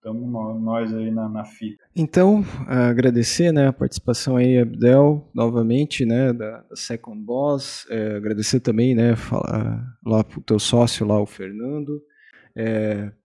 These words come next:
Speaker 2: porta aberta aqui nos Amigos Gamers, né, sempre que vocês quiserem vir, ah, estamos pra, já temos um demo, né, do projeto de vocês, enfim,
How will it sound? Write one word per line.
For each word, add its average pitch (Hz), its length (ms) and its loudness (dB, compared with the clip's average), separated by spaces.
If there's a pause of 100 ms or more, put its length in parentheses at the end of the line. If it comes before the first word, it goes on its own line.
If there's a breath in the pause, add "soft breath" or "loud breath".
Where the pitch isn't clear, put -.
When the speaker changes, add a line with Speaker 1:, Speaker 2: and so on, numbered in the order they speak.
(120)
Speaker 2:
porta 143 260 6
aberta 127 400 4
aqui 123 200 0
nos 120 180 2
Amigos 110 380 2
Gamers, 117 520 -2
né, 120 140 -16
sempre 123 320 -20
que - 100 -20
vocês 123 220 -14
quiserem 120 400 -8
vir, 135 180 -12
ah, 131 160 -2
estamos 123 400 0
pra, 127 640 4
já 117 160 4
temos 147 360 4
um 143 120 4
demo, 113 480 6 (360)
né, 123 160 -18
do - 480 -18 (200)
projeto 120 460 2
de 117 80 -12
vocês, 113 580 0
enfim, 120 480 -8